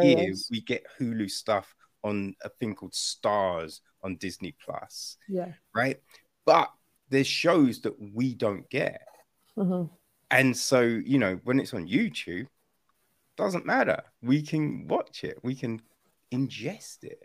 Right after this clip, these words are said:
Speaker 2: Yeah, I think, like, w-, you know, because we are, because we sh-, we want this to be a global series,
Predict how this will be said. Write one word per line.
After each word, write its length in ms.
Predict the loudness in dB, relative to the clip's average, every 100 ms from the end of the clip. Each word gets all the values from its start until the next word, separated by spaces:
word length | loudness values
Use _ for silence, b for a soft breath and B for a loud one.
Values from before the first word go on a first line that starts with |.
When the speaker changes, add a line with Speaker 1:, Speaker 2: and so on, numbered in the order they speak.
| _ _ _ _ _ _ _ _ _
Speaker 2:
Yeah, 260 | 10 12 10
I 160 | 8
think, 300 | 6 4 6
like, 340 | 8 6 4 -8
w-, 260 | -10 -8 -8 -8
you 200 | -2 2
know, 120 | 2
because 420 | 2 2 2 2 4
we 140 | 6
are, 420 | 8 6 4 0 -8 -16 -14 -2
because 360 | 0 4 4 6
we 160 | 2 2
sh-, 180 | -4 2
we 240 | 8 10
want 240 | 10 10 8
this 180 | 6 4
to 100 | 4
be 120 | 4
a 20 |
global 340 | 4 0 0
series, 460 | -4 -4 -4 -6 -4